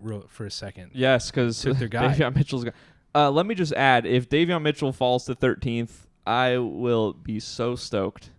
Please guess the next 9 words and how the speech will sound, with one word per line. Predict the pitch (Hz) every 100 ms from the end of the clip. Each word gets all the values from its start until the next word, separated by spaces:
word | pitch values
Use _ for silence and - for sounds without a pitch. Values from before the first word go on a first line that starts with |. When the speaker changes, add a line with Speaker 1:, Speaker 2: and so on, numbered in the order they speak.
| _ _ -
Speaker 1:
<laughs> | - - - 117 -
Speaker 2:
but | 110
the | 117
Pacers | 135 143 135
probably | - 113 113
won't | 101
draft | - - -
him. | - -
<laughs> | 190 - - - - -